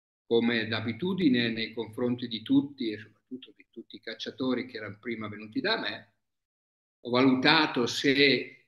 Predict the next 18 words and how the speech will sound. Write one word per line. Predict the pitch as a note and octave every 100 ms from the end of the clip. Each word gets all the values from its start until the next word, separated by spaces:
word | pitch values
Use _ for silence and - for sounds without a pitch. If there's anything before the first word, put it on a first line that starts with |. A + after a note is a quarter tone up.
| _ _ _ _
la | - A#2+ C3 B2
convalida | - C3 B2 C3+ E3 D#3 C3+ B2+ A#2 A2 G#2+
del | B2 A2+ -
pubblico | F#3+ F3+ D#3 D3
ministero | C#3 C#3 C3+ C3 - D3 C#3+ B2+ A#2 G#2+
del | A#2 A2
sequestro | - A#2 - C#3 D3+ - B2
operato | A2+ - A2 B2+ C#3 C3 - A2 G#2
dai | B2 C3 B2+ A2+ G#2+ - _ _ _ _ _
Soarda, | - - A3+ C#3+ B2 B2 B2+ G3+ A#3+ - - _ _
se | - C#3 -
questa | D3+ D3 - C3 -
convalida | - G3 D#3+ C3+ D#3 C#3+ B2 G#2+ A2
scritta | A2 - - D3+ D3+ D3
dal | A#2+ A#2+
pubblico | - D3 C#3 C3+ C#3
ministero | D#3 G#3 - - A#2 A#2+ D#3+ - _ _ _ _ _ -
rispettasse | C3+ C#3 F#3+ G3+ - B2+ A#2 - C#3 B2+ C3 - _